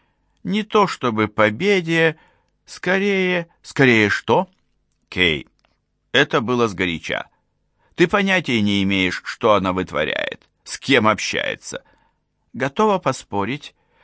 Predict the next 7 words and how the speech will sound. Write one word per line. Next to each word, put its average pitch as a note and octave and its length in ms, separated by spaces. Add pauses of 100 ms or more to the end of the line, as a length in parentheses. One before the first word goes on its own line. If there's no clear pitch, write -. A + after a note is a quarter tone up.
(140)
Фен D3+ 420
не F3 120
состоит F3+ 580
в - 40
нацистском G#2+ 640
штурмовом G#2 580
отряде». G2+ 560